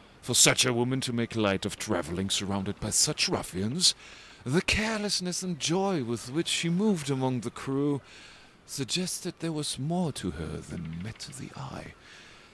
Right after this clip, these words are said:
especially given that her speech instantly betrayed her French heritage. A French lady on a British whaler.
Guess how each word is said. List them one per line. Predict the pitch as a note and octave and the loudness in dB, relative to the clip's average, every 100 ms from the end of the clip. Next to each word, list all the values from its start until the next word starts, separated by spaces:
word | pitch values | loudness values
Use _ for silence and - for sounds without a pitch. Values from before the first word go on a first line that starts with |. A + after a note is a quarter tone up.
| - - | -8 -2
especially | - - C3 - A3 | 0 0 2 2 0
given | F#3 G#3+ F#3 G3 - - - | 0 0 2 0 -2 -10 -6
that | D3 G3+ | 0 2
her | F#3 | 4
speech | F#3 - - A#3+ E3+ - | 6 6 4 2 4 4
instantly | C#4+ D#4+ - B3 G#3 G#3+ | 4 4 4 2 -4 -6
betrayed | F#3+ - F#3+ F3 | -4 -2 0 0
her | D#3+ | 0
French | - - D3+ C#3 - | -2 6 6 6 2
heritage. | G3+ D#3 - - - - - - - - - | 2 2 2 -2 -2 -12 -16 -20 -20 -16 -4
A | D#2 | -4
French | - - G2+ G#2+ A#2+ B2 | -2 4 8 8 8 2
lady | B2 B2 G#2 F2+ F2+ F#2+ | 4 6 6 6 2 2
on | G2 | 2
a | F#2+ | 2
British | F2 G2 A2+ A#2+ - | 0 2 2 0 0
whaler. | B2+ F#2 D#2+ E2+ D#2+ D#2 | 0 0 -2 -4 -6 -8